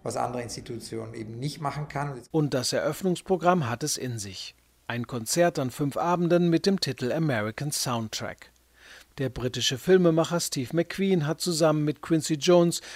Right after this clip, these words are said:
Speaker 2: mehr als vierzig weitgehend noch unbekannte Musiker zusammengebracht, um einen Familienstammbaum afroamerikanischer Musik zu entwerfen. Oder die Live-Ausstellung Reich Richter Perth, die Bilder von Gerhard Richter im Kontext gesungener Chormusik von Avo Perth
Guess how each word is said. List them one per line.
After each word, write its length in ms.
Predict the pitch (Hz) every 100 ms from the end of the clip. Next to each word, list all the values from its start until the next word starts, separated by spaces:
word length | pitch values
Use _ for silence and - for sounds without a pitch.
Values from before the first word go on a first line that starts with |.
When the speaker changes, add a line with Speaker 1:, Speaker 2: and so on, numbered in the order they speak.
| - -
Speaker 2:
mehr 160 | 165
als 180 | 147 -
vierzig 540 | - 196 190 196 156
weitgehend 480 | 139 139 143 170 170
noch 100 | 180
unbekannte 640 | - 135 123 127 135 147
Musiker 480 | 147 156 156 160 160
zusammengebracht, 880 | - 156 156 160 151 135 156 147 - - - -
um 180 | 151 123
einen 280 | 131 120 113
Familienstammbaum 1160 | 123 139 202 175 147 - - 156 160 175 175
afroamerikanischer 1160 | - 156 - 165 143 147 147 - 123 120 117 151
Musik 420 | 156 131 131 117
zu 140 | - 117
entwerfen. 640 | 110 117 101 - 104 95 _ _ _ _
Oder 380 | - 147 131 117 - - - -
die 100 | 143
Live-Ausstellung 920 | 139 170 208 110 123 - 151 165 180 170
Reich 480 | 139 123 113 -
Richter 320 | 123 117 151 147
Perth, 460 | 165 165 135 - - - - -
die 100 | 170
Bilder 380 | 165 165 147
von 220 | - 143 139
Gerhard 340 | 135 139 147
Richter 340 | 175 - 170
im 140 | 156 170
Kontext 500 | 147 139 135 123 -
gesungener 480 | 151 151 156 151 151
Chormusik 640 | 180 180 165 156 160 156
von 180 | 165 160
Avo 260 | 151 156
Perth 360 | - 180 170